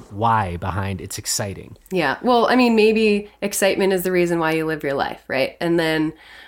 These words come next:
Speaker 2: well, I, there's, you know, we all have infinite, we're all gonna have infinite answers. But yeah, to your point, like, trying to distill down,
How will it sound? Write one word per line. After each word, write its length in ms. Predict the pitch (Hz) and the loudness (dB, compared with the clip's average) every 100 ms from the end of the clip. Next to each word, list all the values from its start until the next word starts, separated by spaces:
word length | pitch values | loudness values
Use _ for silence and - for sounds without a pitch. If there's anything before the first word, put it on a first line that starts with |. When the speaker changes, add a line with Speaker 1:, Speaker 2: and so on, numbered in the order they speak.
| - | -20
Speaker 2:
well, 160 | - - | -6 0
I, 280 | 156 175 170 | 2 2 0
there's, 380 | - 208 185 - - | 0 0 0 -4 -8
you 100 | 160 | -6
know, 160 | - - _ - | -6 -10 _ 0
we 180 | 202 | 0
all 200 | - 180 | 2 2
have 240 | 180 170 156 | 2 -2 0
infinite, 480 | 175 170 185 147 - | 0 0 0 -2 -2
we're 160 | 170 - | -2 0
all 140 | 165 | -2
gonna 140 | 160 160 | 0 -2
have 180 | 151 - | -4 -4
infinite 440 | 160 160 160 147 | -4 -4 -6 -6
answers. 420 | 147 151 156 156 | -4 -4 -4 -4
But 120 | 151 156 | -2 2
yeah, 200 | 160 143 | 2 0
to 140 | - | 0
your 160 | 185 165 | 0 0
point, 380 | - 165 151 | -2 -2 -2
like, 320 | - 147 139 - _ _ _ | -2 -6 -6 -16 _ _ _
trying 260 | - 180 170 | 0 0 2
to 80 | |
distill 460 | 160 156 - 160 147 | -2 -4 -4 -2 -2
down, 500 | 143 135 131 127 131 | -2 -2 -2 -4 -8